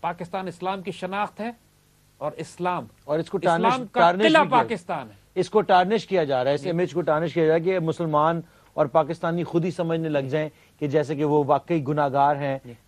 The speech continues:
Speaker 2: इन सारी चीजों के जो कि हमारे ऊपर थोपी जा रही हैं।
Speaker 1: हम लोगों में बड़ी गलतियां कोताहियां होंगी, लेकिन इस कौम पर अल्लाह का फजल है।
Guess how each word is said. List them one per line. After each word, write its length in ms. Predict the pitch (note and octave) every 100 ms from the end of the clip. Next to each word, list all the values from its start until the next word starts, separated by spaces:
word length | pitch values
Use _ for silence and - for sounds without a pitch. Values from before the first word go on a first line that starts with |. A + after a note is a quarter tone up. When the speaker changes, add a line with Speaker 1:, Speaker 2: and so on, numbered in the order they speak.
| -
Speaker 2:
इन 140 | E3+
सारी 460 | - D#3+ D#3+ E3+ C#3 D3 C3
चीजों 260 | D#3 D3+ D#3+
के 120 | E3
जो 160 | D#3+
कि 80 | C#3+
हमारे 280 | C#3 C#3+ D3+
ऊपर 140 | D3
थोपी 320 | - D3+ E3 C#3+
जा 180 | B2
रही 180 | A2 G#2+
हैं। 120 | G2+ _ _
Speaker 1:
हम 160 | E3+ G#3+
लोगों 200 | A#3+ B3+
में 140 | G#3
बड़ी 180 | C4 B3
गलतियां 340 | G3+ F3 G3
कोताहियां 420 | D3+ D#3 D3 D3
होंगी, 240 | C3 A2+ G2 _ _ _ A#2
लेकिन 280 | C#3+ F#3+ F3+
इस 100 | E3+
कौम 260 | F#3 G#3
पर 100 | F#3+
अल्लाह 220 | E3+ G#3+
का 120 | G3 F3+
फजल 360 | G3+ G#3 F3+
है। 120 | A2